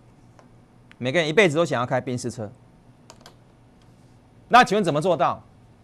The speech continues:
刚刚我已经教你方法了。如果你可以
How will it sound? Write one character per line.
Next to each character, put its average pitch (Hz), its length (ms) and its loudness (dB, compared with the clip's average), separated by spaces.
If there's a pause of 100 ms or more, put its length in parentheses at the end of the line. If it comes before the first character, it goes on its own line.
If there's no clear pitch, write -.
(220)
刚 165 100 -10
刚 180 40 -10
我 135 100 -4
已 123 40 -6
经 143 40 -8
教 143 160 -6
你 117 80 -8
方 117 180 -8
法 101 200 -14
了。 80 200 -20 (680)
如 226 140 0
果 247 120 8
你 185 140 0
可 208 100 4
以 175 140 -2